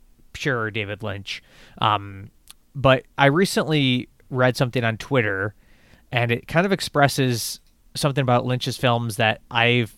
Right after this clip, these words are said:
felt that I haven't really been able to put into words exactly, in that,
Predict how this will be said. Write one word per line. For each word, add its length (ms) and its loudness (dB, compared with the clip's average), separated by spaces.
felt 400 4
that 360 0
I 260 -8
haven't 340 2
really 200 6
been 120 2
able 160 0
to 60 0
put 260 -2
into 160 -2
words 720 -2
exactly, 580 0
in 140 -2
that, 260 2